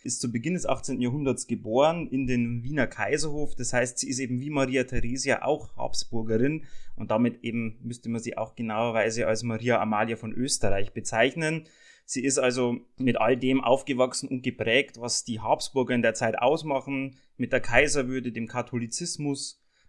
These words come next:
im sehr stark ausgeprägten, auch mit dem Umstand, dass die Habsburger Monarchie zur Großmacht geworden ist. Und sie wird dann siebzehnhundertzweiundzwanzig an den Münchner Hof verheiratet, ist also hier ganz klar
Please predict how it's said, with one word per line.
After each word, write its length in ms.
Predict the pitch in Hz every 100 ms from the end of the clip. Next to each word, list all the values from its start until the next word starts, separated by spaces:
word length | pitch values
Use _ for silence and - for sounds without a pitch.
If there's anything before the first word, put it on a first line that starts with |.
| -
im 140 | -
sehr 220 | 123 139 127
stark 260 | 135 127
ausgeprägten, 760 | 135 139 - 113 127 123 127 123
auch 320 | 113 - -
mit 240 | 127 113 117
dem 100 | 123
Umstand, 460 | 139 - 123 120
dass 180 | 120 -
die 140 | 123
Habsburger 480 | 117 120 - 127 120
Monarchie 420 | 117 117 113 -
zur 160 | 117 113
Großmacht 560 | 120 127 170 143 131 -
geworden 420 | 123 123 131 135
ist. 400 | 139 139 - - _ -
Und 120 | 127
sie 160 | 139 127
wird 220 | 170 180
dann 140 | 143
siebzehnhundertzweiundzwanzig 1500 | - 160 - 131 127 117 - 113 143 165 131 135 135 139 123
an 160 | 120 127
den 140 | 127
Münchner 480 | 127 156 - 120 110
Hof 280 | 113 147 180 - _ _ _ _
verheiratet, 960 | - 131 127 143 139 139 147 139 123
ist 180 | - 120
also 160 | 113 113
hier 220 | 117 127
ganz 300 | 120 123 -
klar 440 | 117 101 120 131